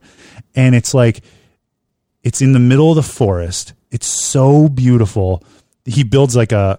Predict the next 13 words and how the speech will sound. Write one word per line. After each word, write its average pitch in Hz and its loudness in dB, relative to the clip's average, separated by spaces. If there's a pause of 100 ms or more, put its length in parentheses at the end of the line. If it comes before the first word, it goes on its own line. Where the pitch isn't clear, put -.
a 120 0
concrete 117 -2
skate 107 -4
bowl 113 0
underneath 104 0
it. 107 -2 (640)
And 127 0
it's, - -2
like, 120 0 (520)
but 147 2
it's, - -2 (120)
it's, - -4
like, 127 -2